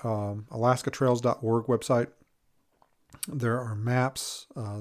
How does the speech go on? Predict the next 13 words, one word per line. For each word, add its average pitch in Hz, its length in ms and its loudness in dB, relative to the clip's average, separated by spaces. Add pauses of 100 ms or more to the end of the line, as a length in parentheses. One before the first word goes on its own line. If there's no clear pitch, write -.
that 113 180 -6
show 120 260 0
the 113 120 -2
proposed 120 440 0
route, 113 320 4 (600)
and 113 160 0
they're 113 60 0
color-coded. 139 640 6
It 123 120 -4
shows 117 300 0
the 107 80 -6
existing 131 480 0
route 120 440 0